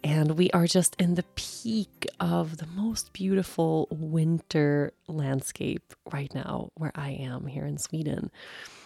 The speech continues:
It's so beautiful. I was going on this walk and I just <laughs> couldn't stop marveling at the magic of the winter time. We're having that kind of day. It's like,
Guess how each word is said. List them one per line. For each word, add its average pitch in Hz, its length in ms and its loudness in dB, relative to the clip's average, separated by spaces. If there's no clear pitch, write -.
It's 294 220 4
so 262 160 10
beautiful. 190 600 4
I 208 80 6
was 214 160 6
going 226 240 10
on 220 60 10
this 208 180 4
walk 156 280 2
and 160 160 4
I 170 80 6
just - 260 2
<laughs> - 120 -20
couldn't 226 400 8
stop - 360 0
marveling 185 1040 6
at 170 280 -4
the 175 80 2
magic 151 920 2
of 151 360 2
the 190 80 4
winter 180 420 6
time. 151 560 4
We're 185 340 12
having 196 300 8
that 196 160 6
kind 180 200 6
of 156 140 4
day. 160 640 8
It's - 180 -2
like, - 300 -2